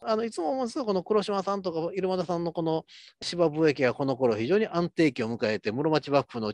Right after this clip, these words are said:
権力が東北にまで広がっていたというのは、それはどうかなと。むしろ、あの、南部家のもとに、あの、柴家の手-、手紙たくさん行ってるっつうのを、別に、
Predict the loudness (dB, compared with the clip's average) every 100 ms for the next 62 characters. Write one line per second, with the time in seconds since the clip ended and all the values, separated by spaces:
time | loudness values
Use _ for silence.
0 | -6 -6 -2 -4 -2 -4 -4 -14 _ 4
1 | 4 4 2 4 2 0 -2 -2 -4 -4
2 | -6 -4 -4 -4 -4 -8 -8 -10 -8 -8
3 | -2 -2 0 -4 -10 -10 -16 _ _ -20
4 | -20 _ -8 -4 2 4 4 2 -4 _
5 | _ _ _ -20 -20 -10 -8 -2 0 0
6 | 0 0 0 0 0 0 0 0 -4 -6
7 | -18 -20 _ -8 -6 -2 2 2 2 0
8 | -2 -4 -6 -2 -2 -2 -4 -4 -4 -4
9 | -2 -2 -2 -6 -8 -6 -6 -8 -12 _
10 | -12 -8 -6 -4 -4 -2 -2 -4